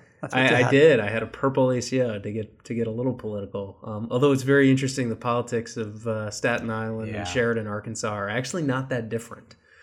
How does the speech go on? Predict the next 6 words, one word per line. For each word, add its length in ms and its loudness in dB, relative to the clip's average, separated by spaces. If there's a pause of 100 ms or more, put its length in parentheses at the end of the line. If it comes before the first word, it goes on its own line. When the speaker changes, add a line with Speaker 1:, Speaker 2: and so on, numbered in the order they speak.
(380)
Speaker 2:
um, 840 -4 (120)
in, 300 -2
in, 260 -6
in 300 -6
any 180 2
ways. 340 -2